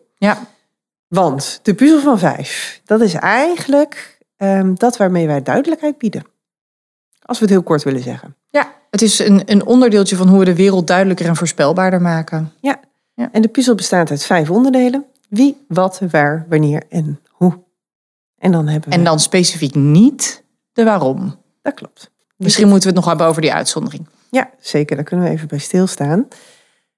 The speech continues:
Speaker 2: Ehm, het is eigenlijk... Ja, komt die eigenlijk ergens anders nog voor, deze puzzel? Of is het... Volgens mij hebben wij hem bedacht.
Speaker 1: Nou ja, de puzzelstukjes zie je natuurlijk op heel veel plekken terugkomen.
Speaker 2: Ja.
Speaker 1: Ehm, dus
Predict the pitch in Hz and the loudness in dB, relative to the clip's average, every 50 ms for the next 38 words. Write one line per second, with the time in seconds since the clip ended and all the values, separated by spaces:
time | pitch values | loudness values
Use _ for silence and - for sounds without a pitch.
0 | _ _ _ - 240 240 233 233 226 202 - 214 - - - - 302 320 - - | _ _ _ -2 0 0 2 2 0 -2 -2 -4 -4 -4 -2 -2 -2 -2 0 -2
1 | 311 285 - - - _ _ _ _ - 277 277 247 220 - - - _ - 320 | -2 -2 -4 -12 -20 _ _ _ _ 0 0 2 2 0 -2 -8 -16 _ -2 0
2 | 320 330 - - 254 - - 247 254 233 220 - - - 185 165 170 151 170 208 | 0 0 0 -2 -4 -4 -2 -4 -2 0 -2 -2 0 -2 -2 0 0 0 0 0
3 | 262 320 320 277 269 247 - - - 180 170 170 170 170 165 170 - _ 190 180 | 2 0 0 0 -2 -4 -4 -4 -4 -2 0 0 0 0 0 -4 -6 _ -2 -2
4 | 175 170 180 175 180 175 185 - - 214 208 - - 226 - 226 220 - - - | 0 0 0 0 -2 -4 -6 -6 -6 -6 -4 -4 -4 -6 -6 -6 -10 -10 -12 -14
5 | - - _ _ _ 240 226 - 208 190 170 165 156 151 147 147 208 254 311 339 | -14 -18 _ _ _ -8 -4 -2 0 0 0 0 0 0 0 0 0 0 2 0
6 | 302 294 311 311 294 - - - - - _ _ _ _ _ _ _ _ _ _ | 2 2 0 0 -2 -4 -8 -16 -20 -20 _ _ _ _ _ _ _ _ _ _
7 | _ _ _ _ _ _ _ _ _ _ _ _ _ - 208 208 202 208 202 202 | _ _ _ _ _ _ _ _ _ _ _ _ _ -2 0 2 2 2 0 0
8 | 202 - 277 269 220 220 202 - - - - 302 302 - - 277 226 - - - | 0 0 0 0 2 0 0 0 -2 -2 -2 -4 -4 0 0 0 0 0 2 2
9 | 226 214 214 202 208 196 - 180 - 165 151 165 185 202 214 202 - 185 170 - | 4 4 4 2 2 0 -2 0 0 2 4 4 6 6 4 2 2 -2 -4 -2
10 | 170 165 156 - 147 - 151 151 139 - - - 151 - - 151 156 190 269 302 | -2 -2 -2 -2 -4 -4 -4 -4 -6 -6 -4 -2 -2 -2 0 0 2 2 2 0
11 | - _ _ _ _ _ - - - _ _ _ _ _ _ _ - 175 170 170 | -2 _ _ _ _ _ -12 -12 -12 _ _ _ _ _ _ _ 0 2 2 2
12 | 175 175 175 175 175 175 175 175 170 165 - - - 208 160 - 180 170 - - | 4 2 2 2 2 2 2 2 0 -2 -4 -8 -10 -6 -2 0 0 2 0 -2
13 | - | -4